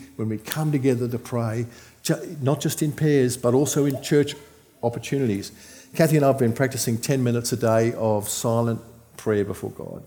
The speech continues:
of just sitting there and saying, "Lord, you speak to me.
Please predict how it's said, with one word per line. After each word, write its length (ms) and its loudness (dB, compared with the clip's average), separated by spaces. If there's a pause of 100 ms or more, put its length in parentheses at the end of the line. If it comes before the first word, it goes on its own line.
of 160 -10
just 240 -6 (420)
sitting 360 2
there 300 2 (200)
and 140 -6
saying, 260 -4
"Lord, 200 -2
you 80 -6
speak 280 -12
to 80 -10
me. 160 -8